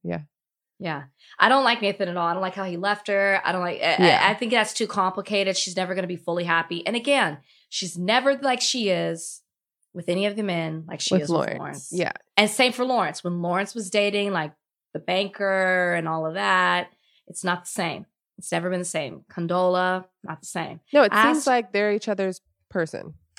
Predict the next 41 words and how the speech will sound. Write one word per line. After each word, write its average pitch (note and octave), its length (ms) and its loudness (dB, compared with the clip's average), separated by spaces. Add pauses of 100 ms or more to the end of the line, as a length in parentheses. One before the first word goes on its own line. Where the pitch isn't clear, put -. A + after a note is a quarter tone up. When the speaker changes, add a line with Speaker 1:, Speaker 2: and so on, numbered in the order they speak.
(220)
Speaker 2:
Yeah. A#3+ 520 2
I A3+ 140 -2
asked C4 280 -4
Condola, F#3 340 -2
I F3 80 -4
said, E3+ 420 -6 (460)
"Well, F3+ 100 -8
her F3+ 100 -2
real E3+ 100 -2
name's E3 160 -4
Christina." D#3+ 460 -8
I D#3 60 -8
said, D#3 280 -6 (220)
Speaker 1:
<laughs> - 560 -6
Speaker 2:
"Do A#3+ 100 -2
people E4 260 -2
hate F#3 280 -2
you B3+ 400 -6
in A3+ 160 -4
real A#3+ 140 0
life? B3 260 -4 (100)
Don't E4+ 220 4
you," - 120 2
I, B3+ 180 8
I C#4+ 40 6
go, B3+ 120 -2
"You B3 140 0
play D4 220 2
your F4+ 160 2
part C4 300 0
so A#3 280 2
well F#3+ 280 2
and E3+ 80 -6
people F#3 200 -4
are E3+ 60 0
so C4 400 2
invested G#3+ 640 0
in E3+ 160 -4
Issa G3 300 -4
and F#3 120 -2
Lawrence. E3 400 -4